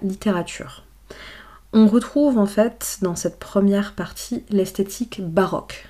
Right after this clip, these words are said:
L'esthétique baroque, le mot baroque vient du portugais barroco, <laughs> qui signifie la perle irrégulière, un petit peu bizarre, difformée, disharmonieuse. Bon, ce qu'il faut retenir ici, c'est que cette, euh,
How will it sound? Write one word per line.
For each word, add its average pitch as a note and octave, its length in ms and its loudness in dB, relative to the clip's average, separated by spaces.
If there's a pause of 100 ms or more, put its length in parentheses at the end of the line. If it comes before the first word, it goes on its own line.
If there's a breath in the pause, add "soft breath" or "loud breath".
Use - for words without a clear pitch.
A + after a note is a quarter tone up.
(120)
L'esthétique G3+ 420 0
baroque, A3 380 0
le G#3 120 4
mot G#3 120 4
baroque G#3 340 -2
vient F#3+ 300 -2 (120)
du E3+ 200 -6
portugais F3+ 480 -6
barroco, G3 800 -4 (140)
<laughs> - 480 -6
qui G#3+ 120 2
signifie G#3 460 2
la - 100 2
perle G#3+ 520 -4 (220)
irrégulière, F#3+ 920 0 (500 loud breath)
un G#3+ 100 8
petit G#3 180 2
peu D4 140 4
bizarre, F#3+ 760 0
difformée, E3+ 640 -4
disharmonieuse. E3+ 720 -4 (840 loud breath)
Bon, C#3 160 -6 (160)
ce - 140 -12
qu'il C4+ 160 2
faut E4 140 2
retenir B3 360 6
ici, G#3+ 300 -4
c'est F#3 240 -4
que A3+ 280 -2 (100)
cette, - 480 -2
euh, D#3+ 580 -2